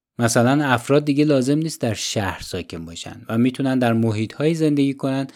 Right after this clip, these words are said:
که احساس امنیت و آرامش بیشتری می‌کنن و حتی در محیط‌هایی که بتونن با اطرافیان راحت‌تر تعامل کنن.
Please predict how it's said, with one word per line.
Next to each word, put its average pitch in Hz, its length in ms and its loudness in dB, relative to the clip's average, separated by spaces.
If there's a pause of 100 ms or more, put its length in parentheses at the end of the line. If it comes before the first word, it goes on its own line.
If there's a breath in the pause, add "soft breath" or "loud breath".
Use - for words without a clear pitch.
(220 loud breath)
که 120 160 2
احساس 120 340 0
امنیت 113 680 -2
و 135 40 0
آرامش 104 580 -4
بیشتری 104 680 -6
می‌کنن 85 400 -14
و 104 80 -6
حتی 120 300 -4
در 117 180 0
محیط‌هایی 110 460 -2
که 143 240 0 (360 soft breath)
بتونن 147 460 2
با 127 120 2
اطرافیان 113 800 -4
راحت‌تر 107 640 0
تعامل 85 460 -12
کنن. - 320 -18